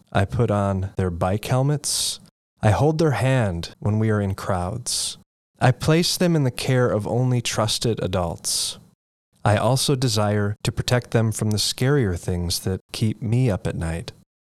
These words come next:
like what kind of a future they will inherit as an environmental catastrophe unfolds around us. In this moment, these worries are focused on the human-induced harm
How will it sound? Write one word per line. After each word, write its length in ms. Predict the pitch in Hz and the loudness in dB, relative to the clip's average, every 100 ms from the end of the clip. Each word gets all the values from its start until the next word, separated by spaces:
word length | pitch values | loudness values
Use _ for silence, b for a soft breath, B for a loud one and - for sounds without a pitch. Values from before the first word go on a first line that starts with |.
| _ | _
like 340 | 104 101 - 113 | 0 2 2 0
what 200 | 117 - | 0 0
kind 300 | 120 120 120 | 0 2 2
of 80 | |
a 80 | 110 | 0
future 460 | - 143 175 - 92 | 0 -2 0 -2 -2
they 160 | 92 | -2
will 180 | 90 87 | -2 -2
inherit 460 | 87 80 87 82 82 - _ _ - | -2 -2 -2 -4 -6 -12 _ _ 0
as 240 | 101 104 | 2 2
an 60 | 104 | 2
environmental 720 | 104 98 110 110 110 123 139 | 0 2 2 2 2 2 0
catastrophe 840 | - - 117 110 - 104 - 98 98 | -2 -2 0 0 0 -4 -2 -2 -2
unfolds 720 | 98 92 - 104 101 98 - | -4 -4 -2 0 0 -2 -4
around 420 | - 87 87 85 80 | -4 -2 -2 -2 -4
us. 460 | 80 - - - - _ _ _ _ _ _ _ - | -4 -4 -4 -8 -14 _ _ _ _ _ _ _ 2
In 180 | 120 127 | 4 4
this 240 | 170 - | 2 2
moment, 520 | 123 120 113 110 - - _ - | 2 2 2 0 -4 -12 _ 2
these 280 | 131 143 120 | 4 4 0
worries 600 | 104 98 95 90 - - - | 0 2 0 -2 -4 -6 -4
are 120 | 98 | -2
focused 760 | - 117 117 - 107 - - - | -2 -2 -2 -2 -2 -2 -4 -4
on 140 | 98 | -2
the 80 | 92 | -4
human-induced 1120 | - 135 131 131 - 107 101 98 92 - - | -2 0 2 0 0 -2 0 -2 -2 -4 -4
harm 500 | - 104 90 82 | -2 -2 -2 -4